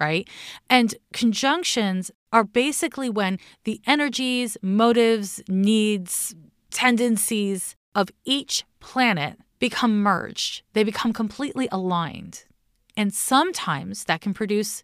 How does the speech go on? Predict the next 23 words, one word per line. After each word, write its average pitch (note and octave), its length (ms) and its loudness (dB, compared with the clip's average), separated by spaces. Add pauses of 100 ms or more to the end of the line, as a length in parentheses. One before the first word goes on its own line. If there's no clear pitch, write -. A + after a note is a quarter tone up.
(100)
really A3 260 -2
lovely G#3+ 480 0
things, - 380 -12
like F#3+ 160 -2
this F3+ 160 -2
Venus-Jupiter F3+ 640 -4
conjunction F#3+ 500 0
does. - 340 -10 (460)
Venus B3 340 4
and G3 120 0
Jupiter A3 340 0
together, G3 560 4 (220)
who C#4 200 0
wouldn't A#3 460 4
want F3+ 300 2
that? C3 300 -6 (440)
Literally B3+ 680 2 (160)
nobody G#3+ 720 4 (140)
ever. D#3 420 -2
It A3+ 140 0
is G#3+ 160 0 (120)
a A#3 140 6
lovely G3 880 2